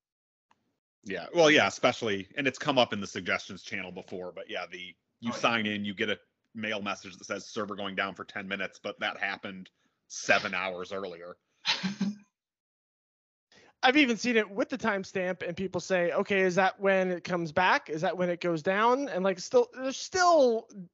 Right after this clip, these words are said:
Speaker 3: confusion about it. So i-, it's almost like you really have to say, like, "We're gonna turn it off at this time, and then we're gonna turn it back on at this time." <laughs>
Speaker 2: Yeah.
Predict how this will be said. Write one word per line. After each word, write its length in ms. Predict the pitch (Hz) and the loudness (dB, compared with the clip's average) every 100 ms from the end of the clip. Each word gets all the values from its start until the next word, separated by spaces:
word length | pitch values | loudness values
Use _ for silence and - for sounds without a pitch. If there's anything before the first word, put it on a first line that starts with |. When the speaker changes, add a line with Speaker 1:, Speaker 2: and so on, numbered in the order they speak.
| - - | -14 -4
Speaker 3:
confusion 540 | 220 226 226 180 202 | 0 4 4 4 2
about 320 | 185 185 170 | 4 4 2
it. 200 | 160 - | 0 -6
So 360 | - 185 175 175 | 2 4 6 4
i-, 180 | 185 - | 0 -6
it's 180 | 190 - | -4 2
almost 340 | 220 220 196 | 4 4 0
like 220 | 190 175 185 | -2 -6 -6
you 260 | 180 165 165 - 202 | -8 -10 -20 -18 -2
really 200 | 190 180 | 0 0
have 140 | 170 | -4
to 60 | 160 | -6
say, 180 | - 170 | -6 -6
like, 240 | 156 - - - - | -6 -10 -20 -20 -2
"We're 140 | 180 | 0
gonna 160 | 220 269 | 2 2
turn 240 | - 190 | 2 0
it 80 | 170 | 2
off 260 | 120 104 - | 2 0 -4
at 160 | 107 | -8
this 160 | - 127 | -8 -8
time, 340 | - 95 50 - _ | -6 -8 -8 -16 _
and 140 | 127 127 | -8 -8
then 100 | 120 | -6
we're 100 | 131 | -4
gonna 120 | 131 | -6
turn 160 | 123 143 | -4 -6
it 80 | |
back 180 | - - | -6 -6
on 300 | 143 92 139 - _ - | -4 -4 -8 -20 _ -14
at 100 | - | -10
this 140 | 120 | -10
time." 220 | - 82 - - - | -12 -16 -16 -20 -12
<laughs> 60 | - - - - - _ _ _ _ _ _ | -12 -12 -20 -20 -20 _ _ _ _ _ _
Speaker 2:
Yeah. 260 | - 123 | -10 -10